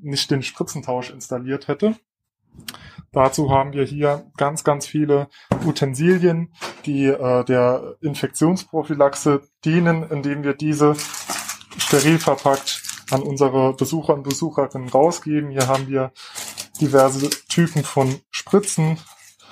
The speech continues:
dann mehrere Arten von Nadeln, die, ähm, ja,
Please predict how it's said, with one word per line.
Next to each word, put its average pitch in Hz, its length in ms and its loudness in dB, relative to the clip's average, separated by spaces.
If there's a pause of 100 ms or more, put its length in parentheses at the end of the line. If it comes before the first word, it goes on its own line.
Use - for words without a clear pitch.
(380)
dann 135 180 2
mehrere 139 440 2
Arten 139 320 2
von 127 220 -6
Nadeln, 156 600 0 (880)
die, 139 240 0
ähm, 131 580 2 (460)
ja, 120 260 4